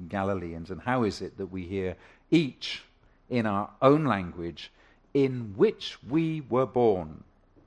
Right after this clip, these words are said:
And then I'm gonna go to the, uh, uh, end of the section here, verse twelve.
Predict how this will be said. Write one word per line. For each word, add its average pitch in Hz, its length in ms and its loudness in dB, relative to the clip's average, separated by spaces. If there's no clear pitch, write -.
And 90 80 -6
then 147 100 0
I'm 190 60 0
gonna 156 120 -2
go 117 140 4
to 107 180 -4
the, 95 320 -2
uh, 90 200 -4
uh, 90 260 -6
end 120 240 -2
of 98 120 -10
the 98 80 -10
section - 420 -6
here, 101 420 -2
verse 117 280 -2
twelve. 85 520 -8